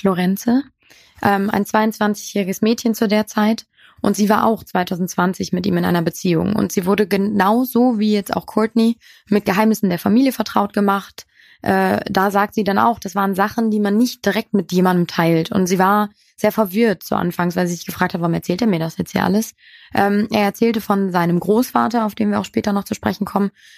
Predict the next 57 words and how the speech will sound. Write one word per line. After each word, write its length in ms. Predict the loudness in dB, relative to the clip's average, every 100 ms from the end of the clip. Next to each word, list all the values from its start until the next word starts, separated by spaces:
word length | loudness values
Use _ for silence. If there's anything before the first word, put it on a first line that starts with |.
| -2
ähm, 300 | 0 2 0
den 140 | -2
Sexpartys, 920 | 0 -4 -4 -4 0 0 0 -2 -4
die 120 | -2 0
er 120 | 0
gefeiert 460 | -4 -2 -2 0
hatte 280 | -4 -2 0
und 420 | 0 0 -2 -6 -4
dass 240 | -4 -2
auch 160 | -4 -2
da 260 | 0 0
Waffen 320 | -2 -4 -4 -4
immer 180 | -4
dabei 280 | -4 -4 -4
gewesen 340 | -4 -4 -4 -4
sein 220 | -2 -2
sollen. 240 | 0 0
Und, 140 | -2 -4 -18 -20 -6
ähm, 540 | 0 2 2 -2 -8 -10 -2
da 220 | 2 2
fing 160 | 4
es 100 | 2
auch 100 | 0
bei 120 | -2 0
ihr 180 | 2
direkt 320 | 2 0 0 -2
an, 240 | 2 2
dieser 260 | 4 2 2
Punkt, 360 | 2 2 2
dass 120 | 0
sie 100 | 0
irgendwie 260 | 2 4 4
Mitleid 400 | 4 2 0 0
mit 160 | -2 0
ihm 120 | 0
hat 160 | 0
und 60 | 0
einfach 200 | 0 0
nur 100 | 0
dachte, 200 | -2 -2
„Okay, 160 | -2 -2
der 120 | 0
tut 160 | 0
einem 140 | 2 2
leid, 300 | 2 2 -2 _ _ -8
das 140 | -4
sind 120 | -4
schlimme 220 | 0 2 2
Familienverhältnisse, 920 | 2 4 4 2 2 2 0 0 0
aus 120 | 0
dem 160 | 2 2
er, 260 | 0 -2
aus 120 | -4
denen 160 | 0 2
er 80 | 2
irgendwie 180 | 2 0
kommt.“ 400 | 0 2 0